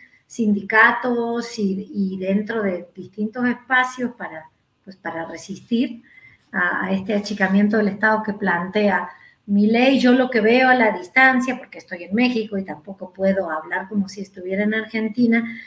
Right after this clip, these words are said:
es que en esa incertidumbre y las angustias que generan estas, primero las propuestas que lo llevaron al poder y segundo las ideas que ha soltado en estas primeras horas, eh, creo que además de incertidumbre y angustia,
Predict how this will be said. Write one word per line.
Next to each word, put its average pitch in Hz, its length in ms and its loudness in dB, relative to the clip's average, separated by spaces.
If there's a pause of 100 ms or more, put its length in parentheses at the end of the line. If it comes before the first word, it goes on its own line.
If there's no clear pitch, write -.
(800)
es 214 160 2
que 233 200 6
en 220 100 6
esa 247 200 8
incertidumbre 254 680 6
y - 20 4
las 190 160 4
angustias 196 520 -2
que 214 140 -8
generan 220 540 4
estas, 202 420 2 (400)
primero 226 360 4
las 208 160 6 (180)
propuestas 202 560 0
que 196 120 -6
lo 180 80 -4
llevaron 180 420 0
al 202 160 2
poder 254 560 4
y 208 60 -10
segundo 196 460 0
las 196 200 -2
ideas 208 340 -2
que 214 60 -2
ha 202 120 -2 (140)
soltado 202 500 -4
en 202 120 2
estas 190 280 -8
primeras 202 480 -2
horas, 254 340 0 (600)
eh, 190 400 0 (540)
creo 247 260 4
que 262 120 4
además 233 320 4
de 277 80 4
incertidumbre 254 920 4 (340)
y 220 180 0
angustia, 254 880 2